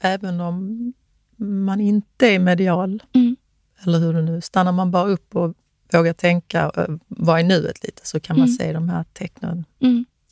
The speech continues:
Speaker 2: Det är bara
Speaker 1: Ja.
Speaker 2: hans kropp som inte finns kvar.
Speaker 1: Ja.
Speaker 2: Han finns kvar. Och han, eh, han har varit väldigt noga med mig att, eh, "Du ska fortsätta leva, Jenny. Jag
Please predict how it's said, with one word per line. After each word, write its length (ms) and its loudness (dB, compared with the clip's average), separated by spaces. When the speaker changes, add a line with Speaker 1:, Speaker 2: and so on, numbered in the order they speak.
Speaker 2:
Det 100 2
är 80 2
bara 140 4
Speaker 1:
Ja. 60 4
Speaker 2:
hans 240 0
kropp 440 -6
som 220 -2
inte 200 -4
finns 180 -6
kvar. 280 -6
Speaker 1:
Ja. 100 -6
Speaker 2:
Han 440 0
finns 220 -6
kvar. 320 -2
Och 140 2
han, 380 2
eh, 260 0
han 160 -2
har 80 2
varit 120 -4
väldigt 240 0
noga 300 -2
med 160 -2
mig 300 -2
att, 440 -6
eh, 180 -4
"Du 320 2
ska 220 -8
fortsätta 400 -4
leva, 240 -2
Jenny. 260 -6
Jag 380 0